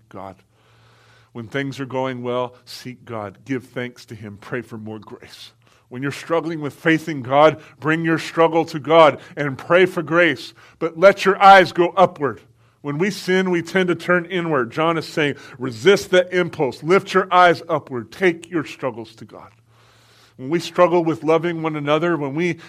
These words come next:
actually know that we have sinned against others, bring that to God. Bring it into His presence. Ask Him for grace. Ask Him for favor. He is so disposed to say yes. And when your heart is set free from condemnation, when your heart is ready not only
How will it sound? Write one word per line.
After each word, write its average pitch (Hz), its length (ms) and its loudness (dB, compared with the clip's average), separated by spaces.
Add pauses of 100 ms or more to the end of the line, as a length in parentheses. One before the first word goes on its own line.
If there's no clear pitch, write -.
actually 170 520 -2
know 139 280 0
that 160 100 -2
we 156 160 0
have 147 160 -2
sinned 175 400 -8
against 156 420 -10
others, 160 320 -2 (220)
bring 180 360 -2
that 175 240 4
to 160 100 -12
God. 135 320 0
Bring 180 240 -2
it 185 120 -2
into 180 300 -4
His 165 240 -6
presence. 139 580 -4
Ask 185 400 0
Him 165 160 -6
for 165 160 -12
grace. 170 520 -4 (280)
Ask 185 380 -2
Him 170 160 -2
for 156 220 -6
favor. 156 480 0 (160)
He 175 180 -2
is 160 180 0
so 175 520 4 (160)
disposed 170 800 2 (120)
to 185 100 -6
say 185 240 2
yes. 180 600 4 (1040)
And 117 100 -16
when 147 140 -6
your 160 140 2
heart 160 320 4
is 147 120 -10
set 170 240 -2
free 165 380 -2
from 160 240 -8
condemnation, 147 840 -4
when 151 120 -10
your 160 140 -2
heart 160 360 4
is 117 140 -8
ready 160 240 -2
not 151 220 -2
only 170 240 -4